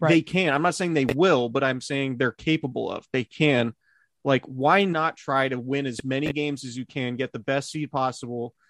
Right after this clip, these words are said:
Speaker 2: roll in with as much momentum into the
Speaker 1: Yeah.
Speaker 2: playoffs as possible, and you'll be a scary team. Like,
Speaker 1: Yeah.
Speaker 2: there's no reason to lay down on Thursday just for the sake of rest. And I'm not saying, like,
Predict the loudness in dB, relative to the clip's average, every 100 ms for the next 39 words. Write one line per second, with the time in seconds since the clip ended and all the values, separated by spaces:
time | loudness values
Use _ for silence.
0 | _ _ _ -2 2 2 2 0 -2 -2
1 | -4 -2 -2 -2 -6 -2 -2 -2 -4 _
2 | _ _ _ _ _ _ _ -6 -6 -2
3 | -4 -2 0 0 0 -2 -12 -6 -6 -6
4 | -8 -4 -4 -4 -10 _ _ _ _ _
5 | _ _ _ -2 -2 -8 0 0 0 -4
6 | -4 -4 -2 0 -2 -6 -8 -8 -12 -18
7 | _ _ _ _ _ _ _ _ _ _
8 | 2 2 2 0 0 0 0 2 0 -2
9 | -4 -6 -4 0 2 4 2 2 0 -2
10 | -2 -2 -2 -6 -4 -6 -6 -6 -6 -6
11 | -6 -6 -4 -2 -2 -2 -2 0 0 -2
12 | -2 -2 0 2 0 -2